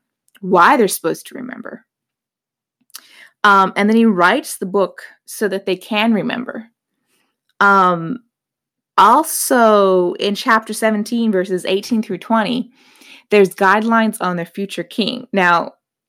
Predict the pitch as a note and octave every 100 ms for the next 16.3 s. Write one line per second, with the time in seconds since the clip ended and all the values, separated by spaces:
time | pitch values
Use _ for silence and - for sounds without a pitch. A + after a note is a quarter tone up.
0 | _ F3+ F#3+ F#3 - - - - _ -
1 | _ - F#3 F#3+ G#3 A#3 B3+ C#4 D4+ D#4
2 | - _ G#3 G#3+ G#3 - B3+ A3+ D#4 F4+
3 | G#3 F3 F3+ - - F#3+ F#3 - F#4 D4+
4 | - E3 E3 - E3 - - - - -
5 | - F3+ F#3+ G#3+ - - A3+ G#3+ G3 -
6 | - B3+ A#3 F#3+ E3+ F3 A3 - A3+ -
7 | A3+ A#3+ B3+ A#3 G3 F#3+ F3 - D#4+ D#4+
8 | - C#3 E3 F3 E3 - F3 E3+ F3 G3+
9 | F#3 - F3+ E3 C#3+ - A3 _ - -
10 | - - _ _ G3 F#3 F3 - F#3 F#3+
11 | F3+ F3 D#3 - _ _ _ - F#3 F#3+
12 | G#3+ G#3+ A3 G#3 F#3 F#3 F3+ F3+ G#3 A3+
13 | A3+ C#4 C4 C4+ B3 F#3+ F3 F3 F3+ G3
14 | - F#3 F3+ F3+ F3 E3 F3+ F#3 G#3+ F3+
15 | F#3+ E3 - - G3+ G#3 G#3+ F#3+ F3 -
16 | D3+ F#3+ A3+